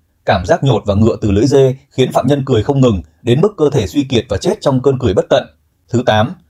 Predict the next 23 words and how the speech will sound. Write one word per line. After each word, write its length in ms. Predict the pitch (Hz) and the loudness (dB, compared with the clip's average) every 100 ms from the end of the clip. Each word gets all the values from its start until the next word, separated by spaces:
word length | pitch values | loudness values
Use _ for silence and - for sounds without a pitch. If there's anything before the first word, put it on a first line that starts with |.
| _ | _
bò 220 | - 135 | -2 2
đồng. 220 | 113 104 80 _ _ _ _ _ _ _ _ | 2 0 -4 _ _ _ _ _ _ _ _
Được 200 | 131 117 | -4 -2
thiết 180 | 190 196 | -2 0
kế 140 | 120 | 0
ở 180 | - 127 123 | 0 0 0
Hy 80 | |
Lạp 180 | 135 113 - | 0 -2 -2
cổ 120 | 95 | 0
đại, 220 | 107 107 - _ | 0 -2 -8 _
một 140 | 135 - | -4 -2
con 160 | 160 156 | 0 0
bò 160 | 120 | 2
đồng 200 | 110 110 | 2 2
rộng 220 | 104 117 117 | 2 0 -2
được 140 | 104 | -2
đốt 160 | 165 170 | -2 0
lửa 240 | 127 87 | 0 0
dưới 180 | 90 147 | 0 0
bụng 200 | 151 104 | -2 -2
để 120 | 95 | -4
đốt 140 | 107 | -2
nóng. 260 | 120 104 165 | 0 -2 -4